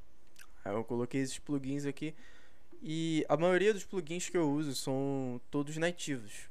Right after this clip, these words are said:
pra poder, pra fazer mixagem e masterização. Então, é isso, minha galera. E é isso, é a terceira vez que eu tento gravar esse vídeo, na boa.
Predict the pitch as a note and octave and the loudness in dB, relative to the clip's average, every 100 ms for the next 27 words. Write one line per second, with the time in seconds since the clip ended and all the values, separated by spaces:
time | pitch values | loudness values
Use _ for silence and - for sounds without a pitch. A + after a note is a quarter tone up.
0 | - A#2 A2 A#2 A#2 A#2+ A#2 A2 - - | -6 -6 -2 0 2 4 2 0 -4 -8
1 | - - - C3 B2+ B2 B2+ B2+ B2+ - | -8 -6 -4 0 0 2 0 -2 -2 2
2 | C3+ C#3+ C#3+ C#3+ - D3+ D3+ D#3+ - C3 | 4 4 0 -2 -2 -2 0 -2 0 -2
3 | A2 - - - - - - - - C3 | -2 -6 -8 -8 -8 -8 -8 -8 -8 -8
4 | - B2+ C3 C#3 C#3+ C#3 B2 - B2 C#3 | -6 -4 -4 -4 -6 -6 -6 -6 -2 -2
5 | C3+ - B2+ A#2+ A#2 A#2 B2+ C#3+ - - | -2 -4 -4 0 4 6 4 0 -6 -8
6 | - - - - - - - - - - | -8 -6 -4 -4 -8 -8 -8 -8 -8 -8
7 | - - A2 A2 A2 A2+ A#2 B2 A#2 - | -8 -8 -6 -4 -4 0 4 4 2 2
8 | A#2+ A#2+ B2+ - D3 E3 C3 C3 C#3+ C3+ | 2 2 -2 0 2 2 2 -2 -2 -2
9 | B2+ A#2+ A#2 A2+ A2+ A2+ G#2 A2+ A#2+ C3+ | 0 2 4 2 0 -4 -4 -4 -4 -6
10 | C3+ A#2+ A2 A2 G#2+ | -6 -6 -4 -4 -6